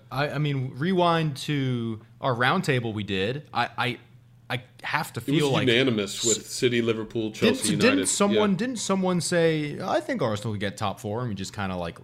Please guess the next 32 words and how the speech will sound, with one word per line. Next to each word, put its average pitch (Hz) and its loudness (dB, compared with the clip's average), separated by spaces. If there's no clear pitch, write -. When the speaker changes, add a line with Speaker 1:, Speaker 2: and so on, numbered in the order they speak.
Speaker 1:
laughed? 90 -10
Speaker 2:
Laughed. 110 -4
I, 139 -2
if, 180 6
if 196 2
someone 233 6
said 180 4
it, 117 4
I 123 4
would 120 4
have 107 -6
laughed. 117 -2
And 135 -2
I 143 -4
Speaker 1:
Right. 180 6
Speaker 2:
think 117 2
you 110 -2
should 151 -2
have 120 -2
laughed. 98 -6
And 135 0
then 127 6
they 120 4
came 120 2
out, 117 0
they 113 2
lost 110 0
the 117 -14
first 110 -4
three 107 -2
games. 127 2
Um, 107 0